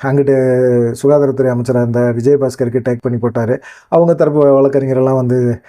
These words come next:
அவரை வந்து ஜாமீன்ல வெளியெடுத்தாங்க. அப்படி இப்படிங்கிற மாதிரி இருந்துச்சு. எல்லாம் ஏ டி எம் கே ஆதரவாளர்கள் தான் அவருக்கு சப்போர்ட் பண்ணாங்க.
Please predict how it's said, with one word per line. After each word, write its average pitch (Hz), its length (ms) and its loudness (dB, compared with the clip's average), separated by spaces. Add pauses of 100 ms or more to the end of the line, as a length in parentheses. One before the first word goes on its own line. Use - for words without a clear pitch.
(260)
அவரை 135 280 2
வந்து 127 280 -2
ஜாமீன்ல 131 280 -2
வெளியெடுத்தாங்க. 123 520 -2
அப்படி 131 220 0
இப்படிங்கிற 131 320 -2
மாதிரி 135 240 2
இருந்துச்சு. 131 260 -6
எல்லாம் 160 240 2
ஏ 160 120 4
டி 165 80 0
எம் 160 120 -2
கே 151 180 2
ஆதரவாளர்கள் 139 600 2
தான் 156 180 4
அவருக்கு 139 340 2
சப்போர்ட் 143 200 0
பண்ணாங்க. 139 460 -2